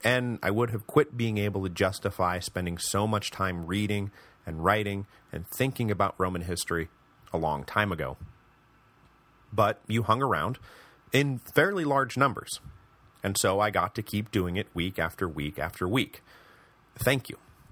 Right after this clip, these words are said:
very, very much. It has been an honor and a privilege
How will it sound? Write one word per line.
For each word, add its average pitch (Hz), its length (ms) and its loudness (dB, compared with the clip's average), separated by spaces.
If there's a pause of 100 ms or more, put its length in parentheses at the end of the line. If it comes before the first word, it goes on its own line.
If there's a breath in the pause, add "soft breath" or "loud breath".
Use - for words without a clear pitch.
very, 107 540 0 (100)
very 85 300 0
much. - 400 -2 (960 soft breath)
It 101 100 4
has 104 120 0
been 104 160 2
an 98 160 0
honor 113 440 2 (180)
and 90 140 0
a 90 40 -2
privilege 87 680 0